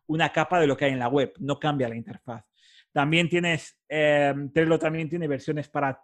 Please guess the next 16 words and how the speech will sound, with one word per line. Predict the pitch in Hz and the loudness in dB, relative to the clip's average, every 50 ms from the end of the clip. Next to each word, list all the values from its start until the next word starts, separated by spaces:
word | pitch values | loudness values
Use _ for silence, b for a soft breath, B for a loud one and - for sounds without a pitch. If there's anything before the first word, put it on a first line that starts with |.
| _ - | _ 0
todos | 170 156 151 151 147 | 2 4 4 4 2
los | 143 139 135 127 - | 2 2 0 0 -2
dispositivos | - 143 113 - 139 120 127 127 139 143 135 127 110 135 | -8 -10 -8 -8 -8 -10 -8 -6 -4 -4 -4 -4 -4 -4
móviles, | 151 160 175 180 170 - | -2 -2 -2 -4 -4 -6
para | - 139 131 127 | -6 -8 -8 -6
todas | - 139 135 131 | -4 -4 -4 -4
las | 127 - | -6 -8
plataformas, | - 131 123 110 - - 135 127 127 123 110 - 143 147 151 156 147 139 | -12 -16 -16 -14 -12 -12 -12 -12 -12 -14 -14 -14 -16 -16 -16 -16 -14 -12
eh, | 131 131 131 131 | -10 -10 -10 -8
móvil, | 131 143 147 170 175 165 | -6 -6 -4 -4 -4 -6
tanto | - - 135 135 - 143 | -6 -8 -8 -6 -4 -4
en | 139 135 | -2 -2
ios | 147 151 151 147 127 - | 0 0 0 -2 -2 -4
como | - 139 131 127 | -6 -6 -6 -4
en | 127 123 | -4 -4
Android | 131 131 143 143 135 | -4 -2 0 0 -2